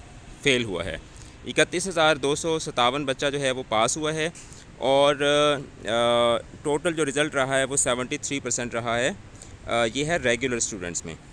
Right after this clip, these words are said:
उसके बाद जो private students थे, नौ सौ अड़तीस student जो थे वो as in, in the capacity of private student appear हुए, जिसमें से, अ, अ, छः सौ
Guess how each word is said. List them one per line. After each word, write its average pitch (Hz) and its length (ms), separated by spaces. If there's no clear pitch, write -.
उसके - 160
बाद 175 180
जो 175 80
private 151 300
students 170 400
थे, 170 140
नौ 139 200
सौ 180 140
अड़तीस 143 320
student 156 320
जो 156 60
थे 156 160
वो 147 140
as 117 280
in, 120 240
in 120 140
the 131 100
capacity 131 480
of - 80
private 135 300
student 151 340
appear 156 240
हुए, 156 280
जिसमें 139 260
से, 147 180
अ, - 540
अ, 123 1120
छः 160 220
सौ 160 280